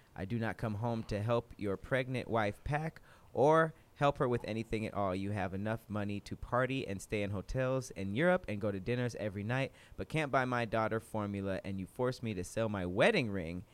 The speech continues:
to have any money to survive as you party every day, every night. Never calling your daughter, never asking, uh, not even one time how I'm doing myself. Um, uh, I don't know if there are even words to describe the kind of evil person that you are to abandon your wife who is pregnant with your son.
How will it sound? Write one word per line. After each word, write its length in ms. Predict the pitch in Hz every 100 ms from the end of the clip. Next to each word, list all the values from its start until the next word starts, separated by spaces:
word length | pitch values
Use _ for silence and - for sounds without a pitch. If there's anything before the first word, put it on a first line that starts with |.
| - - -
to 80 | 117
have 180 | 117
any 200 | 117 139 139
money 260 | 120 120
to 160 | - 107
survive 540 | - 104 107 104 101
as 240 | - 101 95
you 80 | 101
party 340 | 110 104 101
every 160 | 95 98
day, 180 | 92 90
every 180 | 87
night. 240 | 90 80 - -
Never 180 | 127 131
calling 200 | 120 110
your 80 |
daughter, 260 | 101 95 92
never 220 | 98 95
asking, 440 | 92 90 - 92 90 - - -
uh, 160 | 90 95
not 220 | 104 104
even 160 | 98
one 120 | 101 101
time 240 | 101 92
how 140 | 95 87
I'm 160 | 90
doing 400 | 87 82 82 85 -
myself. 600 | 85 76 78 - - - - - - - - -
Um, 560 | 95 87 87 73 73 67 - - - - - - -
uh, 360 | 98 85 69 55 50 - -
I 100 | 113
don't 220 | 113 147 147
know 160 | 147
if 140 | 139 -
there 320 | 131 123 -
are 100 | 117
even 300 | 131 117 117
words 220 | 117 117
to 60 | 101
describe 380 | 95 - 123 113
the 80 |
kind 200 | - 113
of 60 | 104
evil 200 | 110 104
person 320 | - 143 143 117
that 140 | 87
you 120 | 101
are 180 | 120 131
to 140 | -
abandon 380 | 98 123 131 127
your 120 | 127
wife 220 | 120 104 -
who 140 | 110 98
is 80 |
pregnant 460 | - - 147 156 -
with 200 | 113 -
your 120 | 104 101
son. 440 | - 95 55